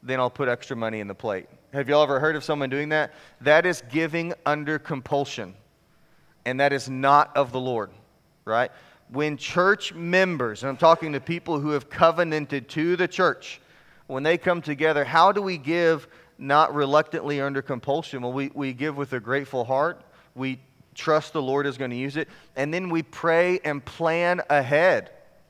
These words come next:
It's not compulsion. And so what that means is if, if I've had a bad quarter, that doesn't change my giving to the Lord.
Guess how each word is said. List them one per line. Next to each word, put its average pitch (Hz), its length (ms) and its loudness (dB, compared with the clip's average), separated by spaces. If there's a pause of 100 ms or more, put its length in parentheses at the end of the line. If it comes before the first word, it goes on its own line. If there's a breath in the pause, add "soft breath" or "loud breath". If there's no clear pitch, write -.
(680)
It's 143 200 -6
not 170 340 4
compulsion. 156 640 -4 (580 soft breath)
And 151 120 -4
so 165 120 -4
what 175 160 0
that 143 180 4
means 170 300 -6
is 147 180 -2 (240 loud breath)
if, 139 280 -2 (200)
if 139 320 -6 (120)
I've 160 220 6
had 165 140 4
a 147 60 2
bad 143 400 2
quarter, 160 580 -2 (260 loud breath)
that 147 180 4
doesn't 156 320 2
change 160 320 -4
my 139 140 0
giving 139 340 -6
to 139 100 -8
the 123 100 -4
Lord. 117 360 -4